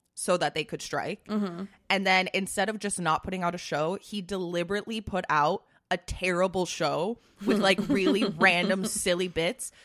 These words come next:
Speaker 1: to show how necessary writers are. Like,
Speaker 2: I love
Speaker 1: this
Speaker 2: that.
Speaker 1: is not funny <laughs> unless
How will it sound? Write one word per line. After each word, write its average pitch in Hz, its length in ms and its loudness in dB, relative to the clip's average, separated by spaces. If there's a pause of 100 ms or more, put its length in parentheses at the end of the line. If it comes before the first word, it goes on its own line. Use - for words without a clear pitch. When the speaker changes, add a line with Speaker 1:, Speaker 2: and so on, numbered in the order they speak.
(160)
Speaker 1:
to 226 120 0
show 185 680 2 (220)
how 180 300 4
necessary 165 640 -2
writers 151 400 -2
are. 247 340 2 (340)
Like, 208 220 -2
Speaker 2:
I 185 80 -4
love 165 160 -4
Speaker 1:
this 311 280 2
Speaker 2:
that. 269 60 0
Speaker 1:
is 240 160 -2
not 262 220 2 (140)
funny 190 460 2
<laughs> - 40 -2
unless 302 540 4